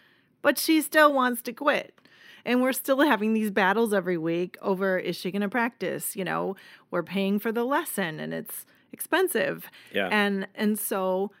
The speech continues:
Speaker 1: like it or not, I am a little bit tied to her practicing and getting her, my money's worth out
Speaker 2: Yeah.
Speaker 1: of this. So I know that's a little bit me, but it's still the reality that a lot
Speaker 2: Yep.
Speaker 1: of parents are dealing with.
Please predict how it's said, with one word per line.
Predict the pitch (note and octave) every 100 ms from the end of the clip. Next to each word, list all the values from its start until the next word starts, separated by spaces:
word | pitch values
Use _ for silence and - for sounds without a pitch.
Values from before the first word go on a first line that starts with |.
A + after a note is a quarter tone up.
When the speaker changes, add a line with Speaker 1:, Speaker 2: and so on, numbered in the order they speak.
| -
Speaker 1:
like | F#3+ A#3 C#4+
it |
or | C4
not, | C4 C4
I | B3
am | A#3 B3+ E4
a | F4
little | D#4 C4 A3
bit | G#3+ F#3 -
tied | F3 E3+ D3 D#3 A3
to | A#3+
her | G3 G#3+ G3
practicing | G#3 A3 A3 C4+ - G#3 F3+ G3
and | G#3 G#3+ G3+
getting | G3 G3 G3
her, | G3 F#3 - F3 -
my | F#3 A3+ F4
money's | F#4+ F#4+ G4 C#4
worth | F#3+ F#3+ F3+
out | - G#3+ G#3
Speaker 2:
Yeah. |
Speaker 1:
of | G3
this. | G3+ G#3
So | G3
I | F#3+
know | G#3+
that's | A#3 A#3
a |
little | G#3 C4+
bit | F#4 A#3
me, | F#3 F#3+
but | A3 D#4+
it's | D#4+
still | - F4
the | E4
reality | C4 A3+ D#3+ F#3 F#3+ A3+
that | G#3+
a | G#3+
lot | F#3+
Speaker 2:
Yep. | C#3+
Speaker 1:
of | F#3
parents | G#3+ F3+ G3 G#3
are | G3+
dealing | G3+ A3+ G#3 E3
with. | C3 C3+